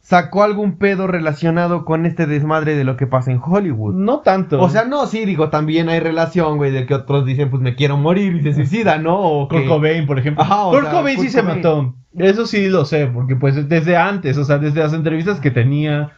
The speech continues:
Speaker 1: Ajá,
Speaker 2: desde
Speaker 1: o
Speaker 2: lo
Speaker 1: sea.
Speaker 2: que hablaba con, pues, los demás de Foo-, o bueno, ahorita te-, un güey está en Foo Fighters, que es, pues, obviamente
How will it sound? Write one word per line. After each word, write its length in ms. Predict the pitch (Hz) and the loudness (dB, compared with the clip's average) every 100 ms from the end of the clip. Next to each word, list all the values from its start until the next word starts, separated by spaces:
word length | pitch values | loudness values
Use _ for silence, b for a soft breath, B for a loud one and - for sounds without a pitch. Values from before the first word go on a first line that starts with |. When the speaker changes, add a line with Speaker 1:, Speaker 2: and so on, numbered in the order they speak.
| - | -6
Speaker 1:
Ajá, 200 | 165 185 | 0 4
Speaker 2:
desde 140 | 190 180 | 4 2
Speaker 1:
o 40 | |
Speaker 2:
lo 60 | 175 | 0
Speaker 1:
sea. 80 | 147 | 0
Speaker 2:
que 60 | |
hablaba 420 | 180 185 185 220 | 0 0 0 -2
con, 300 | 180 151 135 | 0 0 0
pues, 260 | 127 131 127 | 0 -2 0
los 160 | 143 135 | 0 2
demás 280 | 135 139 147 | 0 0 -2
de 80 | 151 | -4
Foo-, 180 | 151 - 131 - | -8 -14 -14 0
o 140 | 147 | 2
bueno, 160 | 143 135 | 2 2
ahorita 520 | 139 147 147 160 147 | 0 0 0 0 0
te-, 140 | 135 | -4
un 180 | 127 135 | 0 0
güey 140 | 135 | 0
está 140 | 127 135 | 0 0
en 40 | |
Foo 100 | 123 | 0
Fighters, 380 | 127 131 151 139 | 0 -2 -2 -2
que 60 | 113 | -2
es, 200 | 113 127 | -4 -4
pues, 160 | 117 117 | -4 0
obviamente 760 | 120 120 117 120 117 110 113 | 0 0 0 0 -2 -2 -6